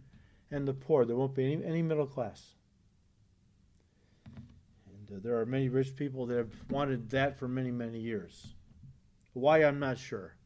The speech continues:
They have everything they need. Uh, wh-, why are you so selfish and greedy that you're working to destroy the middle class,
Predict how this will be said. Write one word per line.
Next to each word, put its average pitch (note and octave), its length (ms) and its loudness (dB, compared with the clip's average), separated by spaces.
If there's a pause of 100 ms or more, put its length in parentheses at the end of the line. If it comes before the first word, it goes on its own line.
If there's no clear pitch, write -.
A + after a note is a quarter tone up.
(460)
They C3+ 120 -2
have C3 180 -2
everything D#3 340 -2
they C3+ 120 -4
need. G#2+ 300 -6 (920)
Uh, - 140 -14
wh-, C3+ 340 -14
why F3+ 520 0 (560)
are C3 480 -2 (240)
you C#3 260 -2
so D#3+ 260 0
selfish C#3+ 540 -2
and A#2+ 140 -6
greedy G#2 320 -8 (840)
that C3+ 140 2
you're D3+ 180 4
working D3 440 2
to C3+ 120 -6
destroy C3 460 0
the C3 100 0
middle C#3+ 300 -2
class, A#2 540 -10